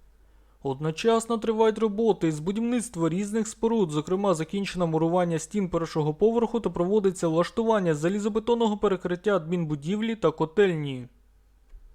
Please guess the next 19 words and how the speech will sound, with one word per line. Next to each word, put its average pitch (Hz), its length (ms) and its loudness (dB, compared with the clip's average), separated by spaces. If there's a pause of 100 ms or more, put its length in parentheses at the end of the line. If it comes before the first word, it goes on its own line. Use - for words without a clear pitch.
(680)
Також 170 360 -2
проводять 202 560 2
рельєфне 185 560 0
формування 220 640 2
і 151 80 -2
трамбування 175 720 0
днища 196 480 -2
та 156 120 2
дам 180 280 2
полігону 165 560 2
для 151 180 0
зберігання 202 580 -2
твердих 202 480 0
побутових 202 500 2
відходів, 220 520 0
виконується 160 680 -2
монтаж 156 500 0
ізоляційних 175 800 0
шарів. 185 480 0